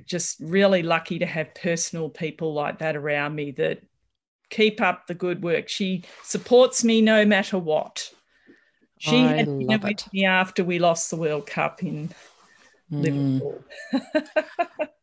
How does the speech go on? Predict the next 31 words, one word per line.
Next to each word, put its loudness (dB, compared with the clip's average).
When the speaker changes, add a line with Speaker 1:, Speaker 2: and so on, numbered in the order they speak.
Speaker 2:
So 4
terrific 4
advice, 2
Lisa. -2
I, 6
I'm, 2
I'm 4
struggling 2
to 0
find 0
a 2
nice, 2
neat 2
way 2
to 0
sum 2
up 0
our 0
conversation. -2
So -2
I've -2
done 2
some 0
words 2
that 0
I've 2
jotted 0
down. 2
We've 2
talked 0
about 0